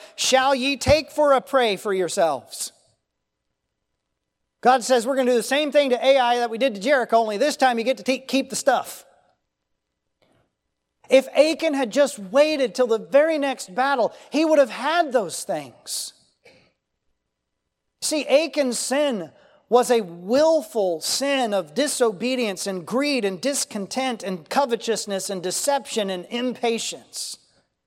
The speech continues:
And he knew, he knew that it was wrong. How do we know that he knew? Because he hid it.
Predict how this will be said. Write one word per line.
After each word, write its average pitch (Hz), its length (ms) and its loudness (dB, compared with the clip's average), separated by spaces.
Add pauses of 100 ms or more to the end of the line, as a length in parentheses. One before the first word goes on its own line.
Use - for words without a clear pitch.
(200)
And - 120 -14
he 226 120 0
knew, 226 640 -2 (280)
he 220 280 -4
knew 220 640 -2 (200)
that 165 120 -10
it 165 120 -6
was 127 200 -12
wrong. 131 420 -4 (280)
How 208 120 -2
do 226 60 0
we 226 140 -2
know 240 160 -2
that 220 160 -2
he 240 160 -2
knew? 285 300 -2 (360)
Because 190 300 -4
he 202 100 -6
hid 254 220 2
it. 202 120 -6